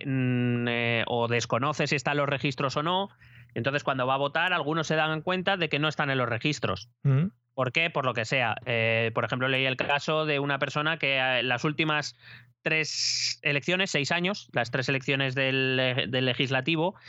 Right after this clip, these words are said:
Speaker 2: Sí.
Speaker 1: no había votado, había decidido no votar porque, oye, <laughs> el, el
Speaker 2: Bueno, por lo
Speaker 1: chaval
Speaker 2: que
Speaker 1: no,
Speaker 2: fuera.
Speaker 1: la persona no tiene por qué votar si no quiere.
Speaker 2: Sí.
Speaker 1: Em,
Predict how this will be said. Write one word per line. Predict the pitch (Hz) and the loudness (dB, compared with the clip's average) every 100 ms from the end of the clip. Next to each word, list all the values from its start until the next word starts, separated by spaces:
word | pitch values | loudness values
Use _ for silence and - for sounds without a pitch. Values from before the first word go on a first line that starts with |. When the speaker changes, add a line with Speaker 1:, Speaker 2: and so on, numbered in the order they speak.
| - | -4
Speaker 2:
Sí. | 131 113 | -2 0
Speaker 1:
no | 139 143 | 0 2
había | 135 | 2
votado, | 127 123 120 139 | 0 0 2 2
había | 185 123 | 2 0
decidido | 123 131 120 | 0 0 2
no | |
votar | 113 123 185 | 2 0 0
porque, | 131 110 | -2 0
oye, | 120 170 104 98 | 2 2 0 -2
<laughs> | |
el, | 135 113 | 0 2
el | 101 95 | 0 -2
Speaker 2:
Bueno, | 98 147 | 0 2
por | 117 | 2
lo | 110 | 2
Speaker 1:
chaval | 110 107 | 2 2
Speaker 2:
que | 113 | 2
Speaker 1:
no, | |
Speaker 2:
fuera. | 139 113 | 2 0
Speaker 1:
la | 110 107 | 0 0
persona | 117 113 113 | -2 -2 -2
no | 123 | 0
tiene | 123 117 | 0 0
por | |
qué | 113 | 2
votar | 110 107 | 2 0
si | 107 | 0
no | 110 | 0
quiere. | 156 175 - | 0 -2 -4
Speaker 2:
Sí. | - 123 101 - _ _ _ _ _ - | -2 0 -2 -10 _ _ _ _ _ -6
Speaker 1:
Em, | 147 147 143 139 135 135 131 127 123 117 | 0 0 0 0 0 2 2 2 2 0